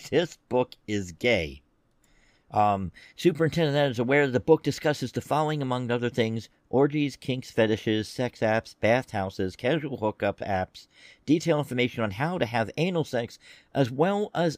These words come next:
other sexual activities. Uh, the superintendent responded, "After reading the entire book and understanding it in full context, I decided to allow it in the libraries." Didn't respond to what full context meant.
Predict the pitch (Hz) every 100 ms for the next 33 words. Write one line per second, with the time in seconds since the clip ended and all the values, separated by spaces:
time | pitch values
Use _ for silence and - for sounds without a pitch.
0 | - 170 180 196 - 160 151 - 147 -
1 | 135 - - 170 123 80 71 - _ -
2 | - _ 90 92 98 110 196 190 156 170
3 | 160 - 143 151 147 135 - 147 160 165
4 | 123 131 180 185 160 143 139 160 139 139
5 | 131 123 143 - 139 139 127 127 - 214
6 | - 185 180 - 107 - - - - -
7 | 123 135 143 160 202 - 151 139 131 -
8 | 117 123 139 156 - - 208 202 185 170
9 | 202 226 156 135 101 78 73 - - _
10 | _ _ - - - 160 170 165 - 139
11 | 139 135 123 110 101 - 95 101 - _
12 | - - 127 - 120 117 104 98 92 -
13 | 110 123 123